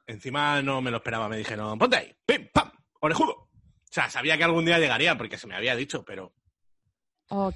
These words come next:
Speaker 2: qué bonito. Oye, también vamos a darle un aplauso a ella.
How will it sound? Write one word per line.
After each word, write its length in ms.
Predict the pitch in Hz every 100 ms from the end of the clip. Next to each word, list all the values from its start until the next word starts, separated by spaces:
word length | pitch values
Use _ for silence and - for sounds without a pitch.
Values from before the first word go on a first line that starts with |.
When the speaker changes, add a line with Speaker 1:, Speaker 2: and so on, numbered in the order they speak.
| -
Speaker 2:
qué 140 | 190
bonito. 320 | 196 190 202 -
Oye, 200 | 247 277
también 300 | 269 240 240
vamos 240 | 262 285 294
a 120 | 330
darle 260 | 302 285 302
un 120 | 277
aplauso 500 | 254 233 226 - 247
a 120 | 165
ella. 380 | 170 240 220